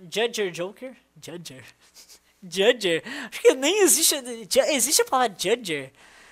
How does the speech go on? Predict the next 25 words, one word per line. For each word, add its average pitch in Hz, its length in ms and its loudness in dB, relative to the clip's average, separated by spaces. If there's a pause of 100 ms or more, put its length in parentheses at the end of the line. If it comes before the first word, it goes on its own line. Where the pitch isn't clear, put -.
(100)
Porque 202 260 -8
Judge 208 640 0
existe, 185 480 -6
Judgment 175 440 -4
vem 165 200 -16
de 160 60 -16
ju-, 165 220 -12
julgamento, 165 580 -12
Judge 151 300 -12
é 139 100 -10
juiz. 156 580 -2 (460)
Judger? 220 720 -2 (1120)
Judger? 175 600 -4 (140)
Se - 80 -14
fosse 226 220 -6
Judge 214 300 0
Joker? 170 440 -10 (380)
É, 214 300 -8
sei 262 300 -14
lá. 151 320 -6 (1900)
Dread, 196 300 -4 (140)
é 202 120 -8
Dread 214 280 -2
Ballcast, 170 500 -6
tá. 120 160 -16